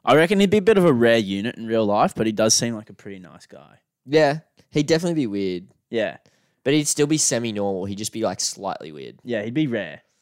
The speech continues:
Speaker 1: He'd be ra-, he's a ra-, he'd be a rare
Speaker 2: Rare.
Speaker 1: operator. Like,
Speaker 2: <laughs> Rare's
Speaker 1: to
Speaker 2: a
Speaker 1: put
Speaker 2: great
Speaker 1: it, to put it simply.
Speaker 2: Rare's a great word
Speaker 1: Yeah.
Speaker 2: for it.
Speaker 1: Mate, I might rip into some Bear Grylls if I can get my mitts on it at some point soon.
Speaker 2: Yeah, I reckon you should.
Speaker 1: I've been chewing through T V shows recently, so I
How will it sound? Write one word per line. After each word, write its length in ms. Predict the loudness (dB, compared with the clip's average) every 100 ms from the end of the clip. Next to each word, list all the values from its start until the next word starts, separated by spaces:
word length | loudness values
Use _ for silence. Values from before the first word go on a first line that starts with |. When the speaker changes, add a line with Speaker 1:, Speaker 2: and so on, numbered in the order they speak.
| _ _
Speaker 1:
He'd 140 | -4
be 100 | -4
ra-, 120 | -6 -8
he's 140 | -6
a 60 | -4
ra-, 140 | -4 -6
he'd 120 | -6
be 100 | -4
a 60 | -4
rare 240 | -2 0
Speaker 2:
Rare. 100 | 0
Speaker 1:
operator. 380 | 0 -2 -4 -8 -12 _
Like, 200 | -2 -2 -4
Speaker 2:
<laughs> 120 | _
Rare's 240 | 2 4 4
Speaker 1:
to 60 |
Speaker 2:
a 20 | 4
Speaker 1:
put 80 | 2
Speaker 2:
great 100 | 0
Speaker 1:
it, 100 | _ _ -16
to 60 |
put 140 | 0 2
it 60 |
simply. 400 | 2 -8 -12 -18
Speaker 2:
Rare's 300 | -6 -2 -2
a 40 | -4
great 280 | -14 -14 -14
word 180 | -14 0
Speaker 1:
Yeah. 240 | 2 2
Speaker 2:
for 40 | -4
it. 60 | _ _ _ _ _ _ _ _ -4
Speaker 1:
Mate, 180 | -2 0
I 120 | 2
might 240 | 0 0
rip 260 | 0 2 2
into 120 | 0
some 180 | 0 -4
Bear 280 | 0 -2 0
Grylls 320 | 0 2 2
if 60 | 0
I 40 |
can 60 | -2
get 140 | -2
my 100 | -4
mitts 340 | -2 -4 -4
on 140 | -2 -2
it 80 | -4 _ _
at 120 | -12
some 220 | -6 -6
point 260 | -4 -4 -4
soon. 320 | -8 -8 -10 -4
Speaker 2:
Yeah, 160 | -2
I 60 | -2
reckon 180 | -8 -12
you 60 |
should. 140 | -16 -8
Speaker 1:
I've 60 |
been 200 | -6 -6
chewing 400 | -8 -2 2 2
through 200 | 0 -6
T 200 | -4 -4
V 160 | -2 -4
shows 440 | -2 -2 -2 -4 -6
recently, 460 | -6 -8 -14 -14
so 160 | -12
I 120 | -10